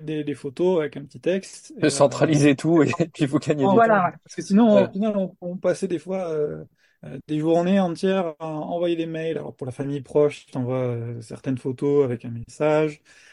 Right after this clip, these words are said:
Speaker 1: Après, pour les, les, les amis proches, pareil. Les, les amis un peu moins proches, euh, un, un autre, mais, enfin, tu vois, du coup, tu passes ta journée à envoyer
Speaker 3: Enfin, déjà,
Speaker 1: des,
Speaker 3: fallait
Speaker 1: des
Speaker 3: trouver de l'Internet à l'époque.
Speaker 1: Ouais, déjà, euh,
Speaker 3: C'était
Speaker 1: ça,
Speaker 3: déjà un
Speaker 1: se,
Speaker 3: périple en soi.
Speaker 1: se poser, euh, envoyer
Speaker 2: Les,
Speaker 1: tes
Speaker 2: les,
Speaker 1: mails,
Speaker 2: les McDo, non ?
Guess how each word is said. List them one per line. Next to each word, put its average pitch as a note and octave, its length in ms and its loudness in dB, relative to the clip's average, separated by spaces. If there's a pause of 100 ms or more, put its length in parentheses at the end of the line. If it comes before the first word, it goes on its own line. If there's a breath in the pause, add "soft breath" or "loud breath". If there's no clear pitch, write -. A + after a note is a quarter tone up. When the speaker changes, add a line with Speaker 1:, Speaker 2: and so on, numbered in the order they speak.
(180 soft breath)
Speaker 1:
Après, C#3 340 -4
pour C3 220 -4
les, C3 180 0
les, C3 140 -2
les C#3 340 -4
amis C#3 220 -2
proches, C#3 420 -2
pareil. D3+ 520 -2
Les, C3 400 -2
les C3 260 -8
amis C3+ 260 -2
un B2+ 80 0
peu B2+ 120 -8
moins C3 200 -2
proches, C3 460 -6
euh, B2+ 120 -6
un, C3 260 -4
un B2+ 80 -2
autre, B2+ 120 -6 (160)
mais, C3+ 140 -6
enfin, B2+ 240 -8 (260 soft breath)
tu - 100 -4
vois, F3 80 6
du D#3+ 140 -2
coup, G3 80 -2
tu F3 140 -10
passes D3+ 180 -6
ta D3+ 140 2
journée E3 320 -2
à D#3+ 80 -4
envoyer C#3 520 -6 (280 soft breath)
Speaker 3:
Enfin, F#3 80 2
déjà, G3 100 2
Speaker 1:
des, A3 80 4
Speaker 3:
fallait E3+ 140 2
Speaker 1:
des C3+ 100 -4
Speaker 3:
trouver B3 160 2
de A3+ 60 0
l'Internet G3 520 2
à F3+ 60 2
l'époque. A3 380 0
Speaker 1:
Ouais, D3 160 0
déjà, C#3 320 -4
euh, B2 240 -10
Speaker 3:
C'était A3 160 -10
Speaker 1:
ça, G#3 80 0
Speaker 3:
déjà B3+ 340 2
un B3+ 100 0
Speaker 1:
se, - 100 -4
Speaker 3:
périple A#3+ 280 2
en A#3 80 2
soi. D4+ 240 -4
Speaker 1:
se - 160 -14
poser, D#3+ 460 -2
euh, F#3 460 0 (180)
envoyer D3+ 460 -6
Speaker 2:
Les, C3 100 -2
Speaker 1:
tes D#3 80 -4
Speaker 2:
les, - 80 2
Speaker 1:
mails, F#3 160 2
Speaker 2:
les B2+ 80 6
McDo, B2 440 4
non ? C#3+ 200 -6